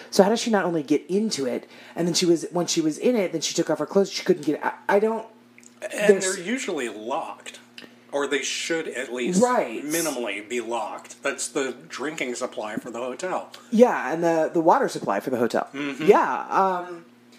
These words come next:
Speaker 1: I know these are all the same questions that everybody, everybody has, but it's
Speaker 2: Well, the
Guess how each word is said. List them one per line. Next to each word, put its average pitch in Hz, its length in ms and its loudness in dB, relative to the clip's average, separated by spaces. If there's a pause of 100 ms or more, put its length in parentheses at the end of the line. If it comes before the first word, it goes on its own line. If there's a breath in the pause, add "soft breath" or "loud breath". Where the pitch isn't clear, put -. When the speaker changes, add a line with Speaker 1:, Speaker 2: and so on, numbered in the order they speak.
(280 loud breath)
Speaker 1:
I 220 80 0
know 226 140 2
these 202 160 4
are 151 80 2
all 156 240 2
the 151 80 -6
same 147 240 -6
questions 143 320 -2
that 131 100 2
everybody, 131 440 -2 (260)
everybody 160 340 4
has, 170 420 0
but 127 280 -2 (1500 loud breath)
it's - 460 4 (1300)
Speaker 2:
Well, 147 360 -2 (100)
the 147 340 0